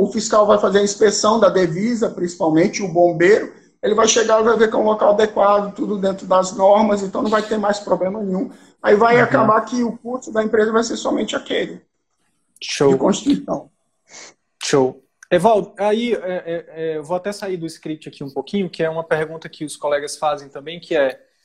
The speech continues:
Speaker 2: eu posso come-, eu preciso abrir P J, eu preciso abrir uma empresa pra começar a atender no consultório,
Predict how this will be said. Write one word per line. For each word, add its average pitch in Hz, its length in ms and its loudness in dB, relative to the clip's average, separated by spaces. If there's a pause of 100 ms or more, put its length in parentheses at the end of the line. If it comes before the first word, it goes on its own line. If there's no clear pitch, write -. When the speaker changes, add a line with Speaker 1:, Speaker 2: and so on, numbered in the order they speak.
(460)
Speaker 2:
eu 156 120 -2
posso 285 300 0
come-, 196 320 -2
eu 180 140 -4
preciso 285 560 -4
abrir 170 300 -4
P 156 180 -6
J, 147 580 -4
eu 156 120 -16
preciso 240 420 -10
abrir 180 240 -10
uma 175 80 -12
empresa 170 460 -4
pra 165 120 -12
começar 156 380 -14
a 151 40 -6
atender 147 420 -10
no 175 80 -14
consultório, 214 680 -10